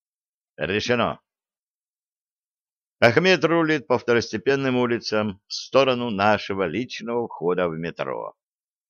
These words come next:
Немного успокоившись, обращаю внимание на запах в салоне.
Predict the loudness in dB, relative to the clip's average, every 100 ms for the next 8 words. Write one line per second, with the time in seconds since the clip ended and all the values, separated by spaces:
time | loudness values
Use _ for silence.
0 | _ _ _ -2 0 2 4 4 0 0
1 | -2 2 0 0 -6 -10 -12 _ _ _
2 | _ _ -6 0 0 2 4 4 4 0
3 | 0 2 0 0 -2 -2 0 0 2 0
4 | 2 -4 -6 -16 -2 0 2 0 -6 -12